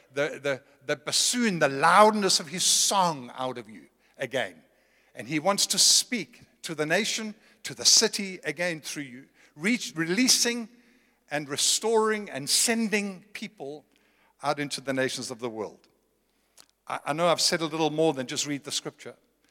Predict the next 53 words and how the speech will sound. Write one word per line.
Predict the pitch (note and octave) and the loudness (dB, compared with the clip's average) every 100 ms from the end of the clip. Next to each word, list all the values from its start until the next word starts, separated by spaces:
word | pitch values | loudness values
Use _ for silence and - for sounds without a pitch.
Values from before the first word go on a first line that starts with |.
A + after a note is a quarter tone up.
| _ _ _ | _ _ _
but | C3+ C3+ | -6 2
I | |
was | D3 D3+ | 2 4
so | - - G#3 G3 | 2 4 6 6
inspired | F3+ - - E3+ F3+ E3+ | 6 4 2 0 2 2
by | C#3+ C3+ | 4 4
that | C3+ | 2
scripture | - D3 - C3+ | -2 -6 -8 -10
for | - D3+ C#3 | -12 -12 -14
you | B2 A2+ _ _ _ | -16 -20 _ _ _
this | C3 - | -2 -2
morning | C#3+ C#3 B2 A#2+ _ _ _ _ _ _ | 0 -4 -4 -10 _ _ _ _ _ _
as | C#3+ C3+ | -14 -8
I | B2 | -4
waited | C#3 C3+ C3+ | -2 -2 -4
upon | B2+ C#3+ C3 | -8 -8 -8
the | B2 | -8
Lord. | B2+ A#2+ | -8 -8
And | C3 | -6
I | C3 | -2
read | C#3+ E3+ D#3+ | 2 2 0
it | D3 | -4
again | D#3+ D#3+ D#3 | -4 -4 -4
and | C#3 | -6
again | B2+ D3 B2+ C3+ | -4 -2 -4 -8
and | B2+ | -10
again | B2+ D3+ C3+ | -4 -4 -4
for | - C#3 | -6 -6
you. | D3+ A2 - _ _ _ _ _ _ _ - | -6 -8 -12 _ _ _ _ _ _ _ -10
And | B2+ | -6
I'm | C3+ D#3+ | -2 -2
sure | - F3+ | 0 0
that's | D#3 D#3+ - | 2 2 0
not | F3 | -2
a | D#3+ | -2
new | F3 F#3 | -4 -4
scripture | - D#3 - | -6 -8 -12
to | C3+ D3 | -14 -12
you. | C#3+ B2+ _ D#3+ | -12 -12 _ -16
It, | D#3+ | -14
it | F#3+ E3+ | -12 -8
would | E3 | -4
surprise | E3+ - G3 G3+ D#3 | -4 -4 -4 -4 -4
me | E3+ | -6
if | E3+ | -4
other | G3+ F#3+ | -4 -4
people | E3+ D#3 D3 | -6 -6 -6
have | C#3 | -4
not | C#3+ - | -4 -4
said | D#3+ C3 | -4 -4
it | A#2+ | -8
over | A#2+ C#3 | -14 -18
you | C3 | -20